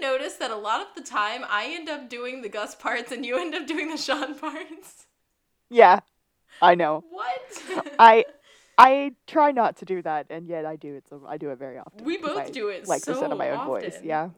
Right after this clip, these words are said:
Speaker 1: <laughs> Oh, gosh.
Speaker 2: Okay, so there was potentially a pineapple in this episode, but again, I cheated and I still couldn't find it.
Speaker 1: I, I didn't find one.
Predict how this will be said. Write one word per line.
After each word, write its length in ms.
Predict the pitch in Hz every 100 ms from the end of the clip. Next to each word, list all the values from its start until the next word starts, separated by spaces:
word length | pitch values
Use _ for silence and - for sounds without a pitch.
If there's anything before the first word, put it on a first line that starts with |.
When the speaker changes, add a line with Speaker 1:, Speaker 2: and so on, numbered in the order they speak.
| _ _
Speaker 1:
<laughs> 600 | 302 294 285 294 311 320 320 320 320 - 294 _ _ _ 294 _ _ - _ _ _ _ _ _ 392
Oh, 580 | 370 359 349 339 330 330 320 _ _ _ _ _ _
gosh. 540 | _ 214 208 208 208 - -
Speaker 2:
Okay, 300 | 254 233 190
so 520 | - 226 220 208 - - _
there 300 | 226 277 427 440
was 160 | 370 - _ _ _ _ _ _
potentially 500 | - 165 175 156 190
a 60 | 175
pineapple 640 | - 143 139 - 131 143 - _ _ _
in 160 | 156 143
this 160 | 139 127
episode, 500 | 151 - - 175 165
but 120 | 170
again, 300 | 165 196 202
I 140 | 185 175
cheated 440 | - 180 156 147
and 160 | 139 147
I 100 | 123
still 200 | - 131
couldn't 260 | - - -
find 180 | -
it. 140 | 50 - -
Speaker 1:
I, 300 | 254 330 294
I 120 | 254 269
didn't 300 | 269 262 220
find 280 | 196 196 185
one. 240 | 185 185